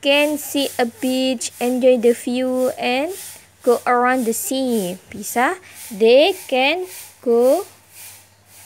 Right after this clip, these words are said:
around the sea. Number four. How is Kenjeran Beach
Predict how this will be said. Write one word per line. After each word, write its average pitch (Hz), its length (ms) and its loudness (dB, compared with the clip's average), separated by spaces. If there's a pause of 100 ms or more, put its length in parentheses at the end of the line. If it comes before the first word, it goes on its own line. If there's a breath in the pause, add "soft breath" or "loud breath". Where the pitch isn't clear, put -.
(520)
around 233 1120 -2 (1400)
the 220 720 -2
sea. 226 800 -6 (1400 loud breath)
Number 240 240 2
four. 247 480 2 (320 loud breath)
How 294 240 2
is 320 240 -2
Kenjeran 233 540 2
Beach 240 180 -4